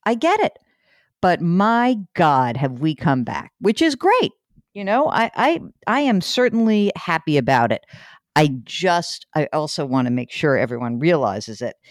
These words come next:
<sighs> you know, very rarely do we have one-year moves like this. I never was really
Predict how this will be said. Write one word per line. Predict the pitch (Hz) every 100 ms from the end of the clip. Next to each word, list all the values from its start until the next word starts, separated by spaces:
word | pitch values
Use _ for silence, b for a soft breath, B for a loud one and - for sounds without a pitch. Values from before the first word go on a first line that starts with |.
| b b b b _ -
<sighs> | - -
you | 170 160
know, | -
very | 139 143 160 196 165 135
rarely | 123 143 147 127 113
do | 117 127
we | 127
have | 131 117
one-year | 113 139 143 143 131 120
moves | 123 123 117 117
like | 62 60 -
this. | - - - - - _ b b b -
I | 196
never | 202 226 220
was | 175 147
really | 143 165 175 170 165 156 147